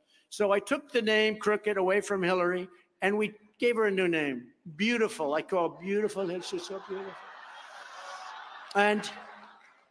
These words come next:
and, but I took it away because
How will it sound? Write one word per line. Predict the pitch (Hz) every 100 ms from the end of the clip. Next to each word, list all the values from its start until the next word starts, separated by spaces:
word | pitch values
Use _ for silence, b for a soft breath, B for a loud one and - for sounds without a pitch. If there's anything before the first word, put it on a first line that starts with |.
| _ -
and, | 220 226 226 202 -
but | 226
I | 214
took | 226 247
it |
away | 220 208 196
because | 190 185 175 190 175 175 -